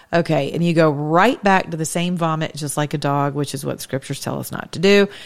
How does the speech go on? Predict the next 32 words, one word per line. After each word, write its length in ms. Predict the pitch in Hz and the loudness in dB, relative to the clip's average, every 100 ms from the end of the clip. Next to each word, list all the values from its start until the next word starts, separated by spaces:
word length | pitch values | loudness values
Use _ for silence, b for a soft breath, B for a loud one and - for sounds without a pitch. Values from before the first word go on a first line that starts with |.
| B B | B B
And 160 | 175 - - | -4 -2 2
all 300 | 185 190 196 | 4 6 4
men 320 | 180 165 170 | 4 4 2
have 200 | 151 151 | 0 -2
the 100 | 156 | -2
propensity 520 | 151 147 143 - 147 | -4 -4 -6 -4 -6
to 100 | 143 | -4
be 100 | 139 | -4
able 180 | 135 135 | -4 -2
to 100 | 143 | -2
do 180 | 156 151 | 0 0
that, 240 | - - | -2 -8
no 100 | 135 | -6
matter 240 | 139 135 156 | -4 -4 -4
what 420 | 135 151 170 - | -2 -2 -2 -4
your, 460 | 160 160 151 156 - | -2 0 0 -2 -4
uh, 320 | 147 143 156 - | -4 -4 -4 -8
religious 500 | 147 160 170 156 151 | -6 -2 -2 -2 -6
persuasion 640 | - 139 139 139 139 156 - | -8 -8 -6 -6 -6 -8 -4
is, 560 | 190 180 156 170 165 175 - b b - | 0 2 2 0 0 -2 -6 b b -4
right? 260 | 151 170 - B B | 0 0 -2 B B
But 140 | 160 151 | -2 0
we're 360 | 156 190 214 | 2 4 2
called 420 | 202 - 160 160 | 0 2 2 2
to 120 | 147 160 | 0 -4
a 40 | |
higher 400 | 143 147 143 143 | -4 -4 -4 -4
standard. 680 | 135 - 180 175 147 - - _ _ _ _ _ _ _ _ _ _ | -6 -4 -2 0 -2 -6 -12 _ _ _ _ _ _ _ _ _ _
We're 200 | 160 180 | 0 2
called 360 | 180 175 170 160 | 2 2 2 2
to 100 | 170 | 0
walk 320 | 156 156 | 2 2